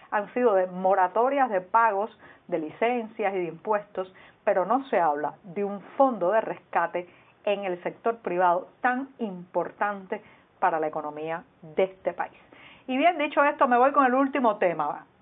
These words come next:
Recuerdan, hace unos días hablábamos aquí de la necesidad de un indulto masivo para evitar la congestión, el hacinamiento en las cárceles en estos tiempos de pandemia. Ayer,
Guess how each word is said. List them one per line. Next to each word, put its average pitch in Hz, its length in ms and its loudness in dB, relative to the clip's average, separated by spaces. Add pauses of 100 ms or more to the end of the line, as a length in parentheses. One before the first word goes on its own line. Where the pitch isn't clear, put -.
Recuerdan, 285 640 2
hace 254 220 2
unos 247 160 0
días 262 240 2
hablábamos 226 520 2
aquí 214 280 -4
de 226 160 -2
la 202 120 0
necesidad 202 600 0
de 277 80 0
un 262 140 2
indulto 262 760 -2
masivo 220 680 -4 (440)
para 202 220 4
evitar 208 420 2
la 202 200 -2
congestión, 208 840 -4 (100)
el 262 160 -2
hacinamiento 185 720 -6
en 160 80 -6
las 156 140 -6 (120)
cárceles 269 520 -4 (340)
en 170 200 -6
estos 247 280 -6 (100)
tiempos 190 440 -8
de 190 100 -4
pandemia. 156 720 -8 (300)
Ayer, 226 360 2